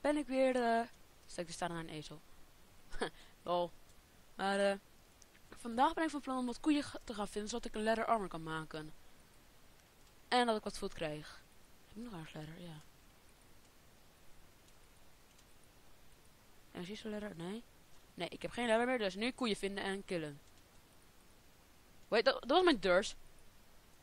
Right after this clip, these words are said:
Nee. Slecht. Bad boy. Oké, tijd om koeien te vinden. En om te killen. Ik ga geen paarden killen. Paarden zijn gewoon veel te cool.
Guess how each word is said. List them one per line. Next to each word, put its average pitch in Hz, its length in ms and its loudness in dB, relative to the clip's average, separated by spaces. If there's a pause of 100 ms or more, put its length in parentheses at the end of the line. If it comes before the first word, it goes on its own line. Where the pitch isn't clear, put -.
(480)
Nee. 190 540 6 (1200)
Slecht. - 540 2 (1000)
Bad 208 180 8
boy. 151 320 -4 (960)
Oké, 180 140 -2
tijd 208 220 8
om 202 140 -2
koeien 170 180 -2
te - 80 -12
vinden. 151 400 -10 (1000)
En 156 100 -12
om - 100 -10
te - 80 -10 (100)
killen. - 220 -10 (1400)
Ik 233 100 -6
ga - 60 2
geen 427 200 6
paarden 190 300 8
killen. 151 360 -4 (480)
Paarden 247 200 4
zijn 269 120 0
gewoon 233 220 0
veel 214 120 -4
te - 80 -10
cool. 147 280 -6